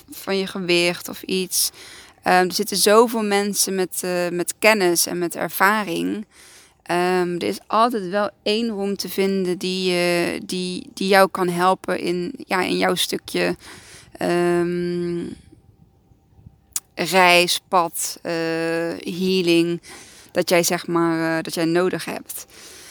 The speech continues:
Dus mocht je deze podcast luisteren en je denkt van, "Ik wil daar, eh, een invite voor hebben," want zo werkt het dan nu nog wel. Eh, je moet door iemand uitgenodigd worden.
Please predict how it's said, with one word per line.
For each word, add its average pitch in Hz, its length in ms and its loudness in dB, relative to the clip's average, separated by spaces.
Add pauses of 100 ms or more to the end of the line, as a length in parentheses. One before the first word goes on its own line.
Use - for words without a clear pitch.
(280)
Dus - 300 0
mocht - 180 -4
je 247 60 4
deze 226 180 6
podcast - 440 -6
luisteren 190 560 2
en 180 160 0
je 180 80 -2
denkt 180 300 -2
van, 175 280 -6
"Ik - 180 -6
wil 185 240 -2
daar, 175 320 2
eh, - 240 -2
een 160 160 0
invite 226 560 2
voor 202 100 -2
hebben," 196 420 0
want 170 220 -4
zo 170 200 -2
werkt 170 200 2
het - 80 -6
dan 165 120 -2
nu 156 160 0 (220)
nog - 180 -8
wel. 180 460 4 (380)
Eh, 165 280 2
je 165 140 -2
moet 170 200 -4
door - 100 -6
iemand 170 300 0
uitgenodigd 170 720 -2
worden. 165 720 -4